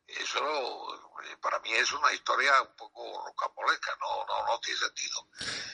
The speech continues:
Insisto en ello, porque además, si hubieran hecho esa acción, eh, que me estáis comentando, pues el policía que estaba con ellos ahí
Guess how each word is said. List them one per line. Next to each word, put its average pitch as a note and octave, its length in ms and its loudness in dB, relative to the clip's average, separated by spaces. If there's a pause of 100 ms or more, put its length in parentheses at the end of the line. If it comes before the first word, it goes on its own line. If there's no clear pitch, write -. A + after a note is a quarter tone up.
(120)
Insisto - 420 -2
en - 160 -4
ello, - 180 -12
porque - 300 -8
además, - 520 6 (260)
si - 220 -6
hubieran A2+ 400 2 (480)
hecho - 320 -4
esa G2 360 6
acción, B2+ 400 0 (400)
eh, C3 300 -4
que - 140 -12
me - 80 -14
estáis - 260 -4
comentando, B2+ 720 2 (340)
pues - 160 -10 (160)
el - 240 -10 (260)
policía - 460 0
que A2 60 -4
estaba C3+ 280 4
con - 140 -4
ellos D#3+ 320 0
ahí G#2 160 2